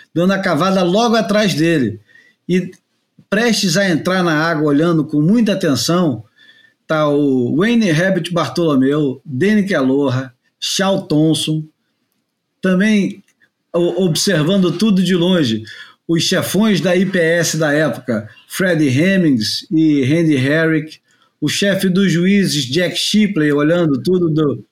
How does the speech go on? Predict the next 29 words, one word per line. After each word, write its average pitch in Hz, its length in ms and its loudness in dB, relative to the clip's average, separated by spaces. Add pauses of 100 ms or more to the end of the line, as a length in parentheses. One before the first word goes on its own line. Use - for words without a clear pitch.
(360)
do, 135 420 0 (400)
do 165 180 0
stand 156 500 0
dos 147 160 0
juízes, 151 720 0 (600)
e 190 200 0
é 220 100 0
uma 233 220 2
ilustração 220 720 0
que 226 260 0 (500)
ficou - 320 -4
marcada. 185 800 0 (680)
A, 135 320 -6
a 139 40 -6
capa 190 400 -2
abria, 151 640 0 (260)
é, 135 240 -2
em 147 160 2
dois, 165 320 0
era 156 140 0
como 170 200 -2
se 160 100 -4
fosse 196 280 -2
um 147 80 0
pôster, 135 600 -2
né? 180 180 0
Logo 180 380 0
na 135 180 -2
capa, 160 500 -2